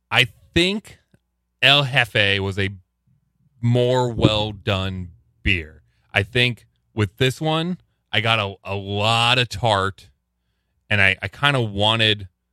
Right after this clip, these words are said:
more lemon, more blackberry. I, I wanted a little bit better balanced beer than what I got.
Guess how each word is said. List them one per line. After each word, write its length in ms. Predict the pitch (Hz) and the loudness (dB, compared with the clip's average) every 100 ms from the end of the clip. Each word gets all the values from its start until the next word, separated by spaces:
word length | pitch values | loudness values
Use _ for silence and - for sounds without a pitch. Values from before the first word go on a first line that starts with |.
| _ - | _ -2
more 400 | 104 104 107 101 | 0 2 0 -2
lemon, 420 | 101 101 98 98 | -2 -2 -2 -2
more 220 | 92 92 | -2 -4
blackberry. 800 | 82 92 87 _ 90 87 87 98 _ _ _ _ _ - | -6 -10 -10 _ -10 -10 -14 -20 _ _ _ _ _ -14
I, 60 | |
I 140 | 92 101 | -8 -4
wanted 260 | 107 104 | -2 -2
a 60 | 95 | -4
little 340 | 98 120 135 | -4 -2 0
bit 280 | 131 123 98 | 0 -2 -4
better 300 | 104 104 104 | -2 0 0
balanced 720 | 98 87 90 92 95 92 - - | -4 -6 -6 -6 -10 -12 -18 -8
beer 280 | 90 87 | -4 -4
than 140 | 85 87 | -8 -8
what 100 | 85 | -8
I 100 | 85 | -6
got. 260 | 87 85 | -8 -10